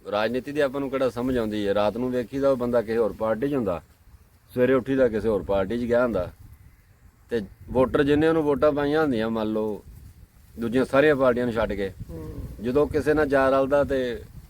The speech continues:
Speaker 1: ਆਪਣੀਆਂ ਵੋਟਾਂ ਵੀ ਉਹਨੂੰ ਗਈਆਂ ਨਾ, ਬਸ ਜਿੱਧਰੋਂ ਜਾ ਰਲਿਆ। ਫਿਰ ਸਾਡੇ ਵੋਟ ਦੀ ਕੀਮਤ ਹੀ ਨਾ ਰਹਿ ਗਈ।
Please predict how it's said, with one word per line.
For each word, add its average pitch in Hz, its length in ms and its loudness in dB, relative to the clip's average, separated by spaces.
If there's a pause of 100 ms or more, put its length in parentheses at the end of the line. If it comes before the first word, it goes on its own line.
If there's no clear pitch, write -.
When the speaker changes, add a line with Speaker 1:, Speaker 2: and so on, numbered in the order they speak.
Speaker 1:
ਆਪਣੀਆਂ 113 300 -2
ਵੋਟਾਂ 143 240 0
ਵੀ 156 60 2
ਉਹਨੂੰ 147 220 0
ਗਈਆਂ 127 220 0
ਨਾ, 135 80 0
ਬਸ 123 180 2
ਜਿੱਧਰੋਂ 110 260 -2
ਜਾ 98 180 0
ਰਲਿਆ। 90 300 -2 (1600)
ਫਿਰ 120 120 0
ਸਾਡੇ 135 500 2
ਵੋਟ 143 280 -2
ਦੀ 151 180 -4
ਕੀਮਤ 143 320 -2
ਹੀ 160 40 0
ਨਾ 156 140 4
ਰਹਿ 135 160 4
ਗਈ। 123 260 -4